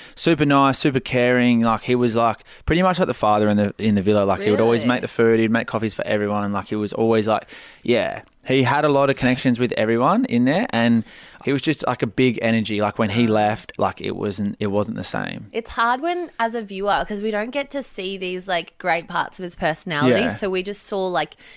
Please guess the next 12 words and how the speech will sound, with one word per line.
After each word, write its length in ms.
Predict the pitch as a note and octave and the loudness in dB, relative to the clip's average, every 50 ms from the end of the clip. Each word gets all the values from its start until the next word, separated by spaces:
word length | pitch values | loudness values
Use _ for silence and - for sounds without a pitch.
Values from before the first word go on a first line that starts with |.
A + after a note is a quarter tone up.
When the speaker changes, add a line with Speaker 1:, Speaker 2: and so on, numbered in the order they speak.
| - - | -20 -18
Speaker 2:
him 240 | - - G3+ F#3+ G3 | -10 -8 -6 -6 -6
fucking 440 | F#3+ - - E3 E3+ - G3 F#3 F3+ | -8 -6 -6 -8 -6 -6 -8 -6 -6
over 180 | F3 E3+ F3 | -6 -6 -8
person 460 | F3 - - F3+ D#3+ E3 - F3 E3+ E3+ | -12 -8 -4 -4 -4 -4 -6 -8 -10 -12
to 80 | E3 | -12
person, 580 | - - - G#3 G#3 G#3 A#3+ G#3 - - - - | -12 -6 -2 0 2 2 4 2 2 2 0 -2
Speaker 1:
Yeah. 20 | - | -4
Speaker 2:
and 120 | - F3+ | -6 -8
then 140 | F3+ E3+ F3 | -6 -6 -6
we 80 | F3+ F3 | -8 -6
get, 260 | E3 F3 E3 - - | -4 -4 -4 -4 -4
like 260 | - D#3+ D#3 - - | -6 -8 -8 -8 -12